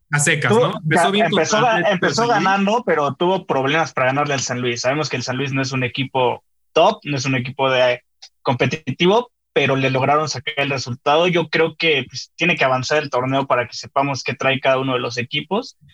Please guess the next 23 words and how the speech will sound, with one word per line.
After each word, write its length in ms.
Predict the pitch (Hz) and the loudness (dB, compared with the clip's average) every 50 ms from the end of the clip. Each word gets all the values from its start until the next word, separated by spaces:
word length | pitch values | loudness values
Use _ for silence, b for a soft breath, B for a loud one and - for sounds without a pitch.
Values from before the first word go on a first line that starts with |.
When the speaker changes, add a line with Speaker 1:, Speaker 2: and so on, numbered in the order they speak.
| b b _ _ | b b _ _
Speaker 2:
Monterrey 420 | 151 147 131 135 147 139 156 165 165 | 0 2 2 4 4 4 4 4 4
le 100 | 160 143 | 2 2
ganó 220 | 139 131 135 143 | 2 2 2 2
al 120 | 147 151 | 2 2
Atlas, 340 | 151 151 - 156 156 151 - - | 0 0 0 -2 -2 -2 -2 -4
pero 140 | 151 135 113 | -6 -6 -4
como 280 | - 135 135 131 131 | -2 -2 -2 -2 -2
siempre 420 | 131 - - 160 165 170 165 170 151 | -4 -4 -2 -2 -2 0 0 0 0
lo 120 | 139 143 | 2 0
hemos 220 | 151 160 156 131 - | 0 0 -2 -4 -6
comentado, 380 | - 127 127 123 - 143 135 - | -6 -6 -4 -2 -4 -4 -4 -4
¿quién 200 | - 143 156 165 | -6 -4 -4 -2
no 100 | 160 151 | -2 -2
le 100 | 143 127 | -2 0
gana 220 | 120 127 135 135 127 | 0 0 0 0 0
al 100 | 120 123 | 0 0
Atlas? 440 | 123 - - 165 214 226 - - _ _ _ _ _ _ - - - - _ _ _ _ _ _ | -2 -2 -4 -8 -8 -8 -12 -16 _ _ _ _ _ _ -12 -12 -12 -12 _ _ _ _ _ _
Este, 380 | 147 120 120 - - - 143 | -2 -2 0 0 0 0 -2
hasta 240 | 135 - 120 - 135 | -2 -2 -2 -2 0
nosotros 420 | 131 127 117 - 165 170 180 147 127 | 0 0 0 0 0 -2 -2 -4 -6
le 80 | 127 127 | -6 -6
podríamos 360 | - 131 135 143 147 147 147 | -4 -2 -2 -2 -2 -4 -4
ganar. 340 | 135 127 123 139 165 220 | -4 -2 0 0 -2 -2